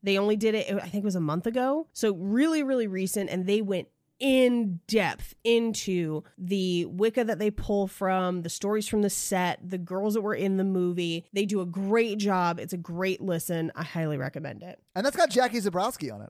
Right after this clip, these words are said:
Speaker 1: It does. It does.
Speaker 2: Who you can hear on next Thursday's Romancing the Pod podcast when we cover Twilight.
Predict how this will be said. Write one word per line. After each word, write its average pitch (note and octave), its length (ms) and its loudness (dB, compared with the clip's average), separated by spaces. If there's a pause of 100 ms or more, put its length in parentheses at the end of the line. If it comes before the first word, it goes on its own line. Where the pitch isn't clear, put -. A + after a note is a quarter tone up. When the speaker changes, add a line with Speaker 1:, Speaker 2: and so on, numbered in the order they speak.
(160)
Speaker 1:
It G#3 180 2
does. G#3+ 400 4
It G3 160 -6
does. F3+ 440 -2
Speaker 2:
Who G#3 80 4
you C4+ 120 0
can C4 120 0
hear A#3 200 4
on A3+ 140 0
next G3 300 -4
Thursday's G3+ 540 -2
Romancing D#3+ 500 -2
the C3+ 60 -6
Pod C#4 380 -4
podcast A#2 680 -6
when C#3 160 -4
we A3+ 120 -4
cover E3+ 360 -2
Twilight. E3 680 -2